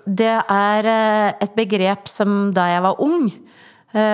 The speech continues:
var kanskje litt tyngre for meg enn det synsbegrepet egentlig var. Men jeg var veldig på jakt etter, liksom, det der, eh, hva er det ekstreme kallet i livet for meg? Og så,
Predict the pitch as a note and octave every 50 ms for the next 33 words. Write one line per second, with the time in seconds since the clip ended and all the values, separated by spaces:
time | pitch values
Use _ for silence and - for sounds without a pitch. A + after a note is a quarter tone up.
0 | G3+ G3 G#3+ G#3 G#3 - A3+ F#3+ - - - G3 G3 F#3 F#3 - - - F#3 E3+
1 | E3 D#3+ E3+ - - F#3 F#3 F3+ F3+ F3+ F3 F3+ F3 F3 F3 - - D#3+ D#3 -
2 | - - E3 D#3+ D#3+ D#3+ D#3+ - E3 D#3+ F3 E3+ - G#3+ G#3 B3 C#4 C#4 A3 -
3 | - - - - - - - _ - G3 G3 G3 G3 G3 G#3 G3 - F3+ F#3+ G3
4 | G3 G#3+ G#3 F3+ E3+ F3 - G#3 G3 F3+ F3 - - - - - F#3+ - - -
5 | G#3+ G3+ F#3+ F#3+ G3 F#3 F#3 F#3+ F#3 F#3 F#3 F#3 F#3 F3 F3+ F3+ F3 F3 E3 D#3+
6 | D#3+ D#3+ E3 E3+ F3 F3 F3 F3 - - - E3+ F3+ F3 E3+ E3 D#3+ D#3+ D#3+ E3+
7 | E3+ - - - - - E3 D#3+ D3+ E3 D#3+ D#3+ E3 E3+ E3+ - - - E3 D3+
8 | D3+ D#3+ E3 E3 - - - _ _ _ _ _ _ _ _ _ _ - F3+ F3+
9 | E3+ D#3 D#3 D3+ D3+ - - D#3+ D#3 C#3+ C#3+ D3 C#3+ - - - - - - -
10 | _ _ _ _ _ _ _ - - - - - - - - G3 F#3 - - -
11 | - - A#3